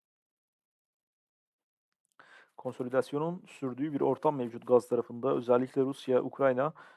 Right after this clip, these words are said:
ve Çin'in bu anlamda temel tar-, tarafta biraz daha yoğun olduğunu söyleyebilirim. Ancak baktığınız hareket kesinlikle bir toparlanma hareketidir. Şu an bir saatlik periyottan takip ediyorum ancak şöyle haftalık ya da günlük periyoda bir geldiğimizde demek istediğimi çok iyi anlayacaksınız. Bakın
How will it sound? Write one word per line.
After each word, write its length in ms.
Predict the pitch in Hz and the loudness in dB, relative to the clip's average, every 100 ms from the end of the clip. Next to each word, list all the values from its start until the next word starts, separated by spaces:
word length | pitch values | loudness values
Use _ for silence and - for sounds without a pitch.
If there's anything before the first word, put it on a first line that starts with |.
| _ - | _ -10
ve 300 | 117 120 117 | -2 0 0
Çin'in 400 | - 139 165 175 _ | -4 -6 -6 -10 _
bu 180 | 131 139 | -4 2
anlamda 640 | 135 127 120 123 135 170 - - | 4 2 -2 -2 -2 -2 -4 -2
temel 260 | 131 135 143 | 0 2 2
tar-, 300 | - 131 120 | 0 -4 -2
tarafta 440 | - 123 - 156 175 | 0 2 2 0 0
biraz 260 | 139 131 120 | 4 6 8
daha 120 | 139 | 6
yoğun 240 | 135 131 139 | 4 0 -2
olduğunu 400 | 127 127 131 165 | -4 -4 -8 -8
söyleyebilirim. 580 | - 127 131 131 147 165 - - - | -6 -4 -4 -2 -4 -6 -16 -18 -8
Ancak 320 | 131 151 147 | -4 -4 0
baktığınız 640 | 147 - 151 175 - - _ _ _ | 0 2 -2 -2 -6 -14 _ _ _
hareket 600 | - 165 147 156 - - | 2 2 4 0 -2 -8
kesinlikle 640 | - 175 127 117 - 175 170 _ _ _ 127 | -8 -8 -6 -6 0 0 -2 _ _ _ -10
bir 200 | 151 190 | -4 -2
toparlanma 580 | - - 127 127 147 | 0 6 6 6 4
hareketidir. 380 | 147 127 131 120 | 0 0 -4 -8
Şu 200 | - 180 | -8 -2
an 140 | 156 165 | -2 0
bir 60 | |
saatlik 400 | 160 143 127 135 | 0 0 0 -2
periyottan 320 | 143 123 131 123 | -2 -2 -2 -2
takip 280 | 143 151 | -4 -4
ediyorum 220 | 151 151 151 | -4 -2 -2
ancak 240 | 151 156 | -4 -6
şöyle 200 | - 131 | -6 -4
haftalık 420 | 131 135 147 160 | -2 -4 -4 -4
ya 60 | 127 | -4
da 60 | |
günlük 300 | 120 139 147 | -4 -8 -8
periyoda 280 | 135 123 123 | -6 -4 -4
bir 60 | 147 | -2
geldiğimizde 580 | 139 120 117 110 160 185 _ _ _ _ _ | 0 0 -6 -8 -6 -6 _ _ _ _ _
demek 200 | 180 156 | -2 -2
istediğimi 280 | - 127 156 | -2 -6 -6
çok 200 | 156 143 | -4 -2
iyi 100 | 143 | 2
anlayacaksınız. 640 | 139 135 139 123 139 160 151 | 2 2 -2 -4 -6 -6 -4
Bakın 240 | 143 117 | -4 -6